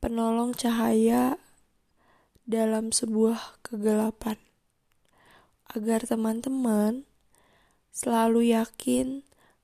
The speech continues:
bahwa proses tidak akan pernah mengkhianati hasil. Dan teman-teman harus percaya bahwa ketika kita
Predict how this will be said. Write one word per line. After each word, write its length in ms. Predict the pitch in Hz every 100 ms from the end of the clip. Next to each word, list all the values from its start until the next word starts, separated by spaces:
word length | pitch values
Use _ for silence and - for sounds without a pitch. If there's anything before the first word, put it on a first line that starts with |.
| _
bahwa 800 | - 226 226 220 233 247 262 330 - _ _ _ _ _ _ _
proses 640 | - 233 233 - 262 277 -
tidak 400 | 233 226 233 -
akan 240 | 226 226
pernah 320 | 233 233 240
mengkhianati 800 | 247 240 240 220 220 226 220 247
hasil. 640 | 220 226 226 - 240 226 - _ _ _ _ _ _ _ _ _
Dan 220 | 233 226
teman-teman 580 | 226 226 226 233 226 240
harus 320 | 240 233 226
percaya 720 | - 240 - 226 226 220 233 - _ _ _ _ _ _ _ _ _ _ _ _
bahwa 560 | 233 226 226 240 262 269
ketika 480 | 262 - 233 233
kita 260 | - 240 262